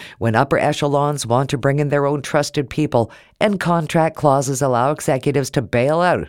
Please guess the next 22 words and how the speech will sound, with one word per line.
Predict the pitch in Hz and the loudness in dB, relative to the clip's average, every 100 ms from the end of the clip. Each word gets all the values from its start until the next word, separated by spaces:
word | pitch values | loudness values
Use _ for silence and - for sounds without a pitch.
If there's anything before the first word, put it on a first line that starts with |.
| - - | -8 -6
if | 104 | -4
they're | - 95 | -4 -4
climbed | - 113 107 92 | -4 -4 -2 -2
over. | 110 98 87 - _ _ _ _ - - - - - | -4 -6 -10 -12 _ _ _ _ -20 -18 -20 -10 0
There | 156 | 2
are | 143 | 4
also | 131 135 156 135 | 2 0 0 0
cases | 123 175 170 - 160 | 0 0 0 -2 -2
of | 180 156 | 0 0
new | 175 180 | 0 0
owners | 180 208 107 - - - - | 0 -2 -4 -6 -12 -20 -4
who | 147 135 | -2 0
think | 120 139 147 | 0 0 0
that | 120 - | -2 0
they | 127 | 0
have | 135 135 - | 2 0 0
innovative | 175 175 147 139 123 | 0 2 0 0 -2
approaches | 117 - 170 170 120 117 - - - - | -2 -2 -2 0 -2 -2 -6 -18 -20 -4
and | 240 202 | 0 2
bring | 208 202 | 2 0
in | 196 | 0
new, | 165 165 165 | 2 0 0